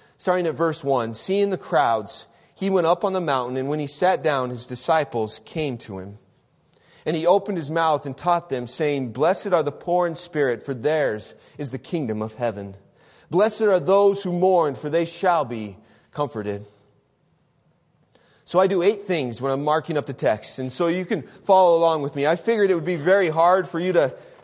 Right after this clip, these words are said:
to understand what I did when I mark it up, so I really simplified it for you up on the board. So number one, I start by circling words or,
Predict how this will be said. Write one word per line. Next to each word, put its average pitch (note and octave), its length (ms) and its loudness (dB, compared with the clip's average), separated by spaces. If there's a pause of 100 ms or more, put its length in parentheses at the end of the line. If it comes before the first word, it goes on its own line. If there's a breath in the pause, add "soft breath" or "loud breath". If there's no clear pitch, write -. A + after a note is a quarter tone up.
to D3+ 240 -2
understand F3+ 640 0
what E3+ 80 6
I D#3 80 4
did F3 320 2
when E3+ 140 0
I D3 60 0
mark D#3+ 280 0
it D#3 80 2
up, E3+ 220 4
so - 160 0
I D#3+ 80 4
really E3 320 0
simplified D#3 680 0
it C#3+ 120 -6
for E3 180 2
you D3+ 160 4
up D3 140 2
on C#3 100 2
the C3 60 -2
board. B2 440 2 (2250 loud breath)
So - 160 -4
number G#3 220 4
one, F3 180 4
I E3 60 0
start G#3+ 360 2
by E3+ 120 2
circling F#3 640 0
words E3 420 2
or, C#3+ 160 -2